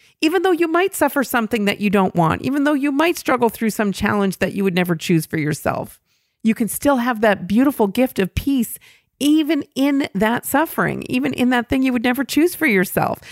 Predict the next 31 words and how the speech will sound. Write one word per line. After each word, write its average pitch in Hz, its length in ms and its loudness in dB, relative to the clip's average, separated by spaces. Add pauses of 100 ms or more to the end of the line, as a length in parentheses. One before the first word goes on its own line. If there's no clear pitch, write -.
(160)
And - 80 0
I 302 40 2
think 339 140 0
that's 370 160 0
sometimes 269 380 0
what - 160 2
we 202 100 2
forget, 233 500 0 (520)
that 196 400 -2 (260)
this 240 160 0
is 240 140 -8
the, 247 80 -4
this 240 240 -4
is 240 60 -8
the 294 80 -4
fruit 339 220 0
of 277 80 -2
that. 196 220 2
And 254 120 2
then 277 100 0
what 359 100 0
does 381 100 -4
Jesus 349 280 -2
tell 359 180 -2
us 381 180 0
in 247 180 -2
these 254 200 0
words 269 380 2
of 220 240 0
the 233 80 -4
prayer? 262 520 2